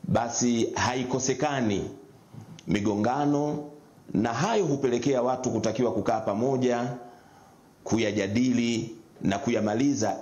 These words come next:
ili watu waendelee kuishi kwa kufikia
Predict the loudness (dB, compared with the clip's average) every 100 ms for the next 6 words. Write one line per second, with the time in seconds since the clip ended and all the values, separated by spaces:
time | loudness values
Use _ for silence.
0 | -4 0 2 2 0 -2 -8 0 2 2
1 | 0 0 2 2 2 2 4 4 2 2
2 | 2 2 2 0 0 0 0 -2 -6 -16
3 | -20 -20 -20 -20 -20 -20 -20 -20 -20 -4
4 | -2 0 0 0 2 2 2